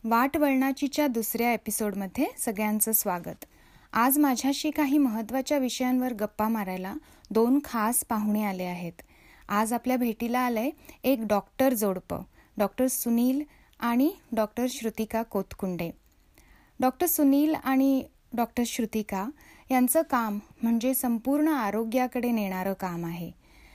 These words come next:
कारण डॉक्टर सुनील फिजिशियन आहेत, म्हणजे ते बॉडी किंवा शरीर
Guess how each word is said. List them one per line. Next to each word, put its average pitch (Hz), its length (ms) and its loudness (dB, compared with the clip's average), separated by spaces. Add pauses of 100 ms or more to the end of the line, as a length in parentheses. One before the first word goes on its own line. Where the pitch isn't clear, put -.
(160)
कारण 254 200 4
डॉक्टर 269 280 2
सुनील 269 440 2 (100)
फिजिशियन 254 540 2
आहेत, 185 260 -4 (100)
म्हणजे 214 380 -2
ते 226 100 0
बॉडी 196 500 -2
किंवा 240 280 -2
शरीर 226 480 0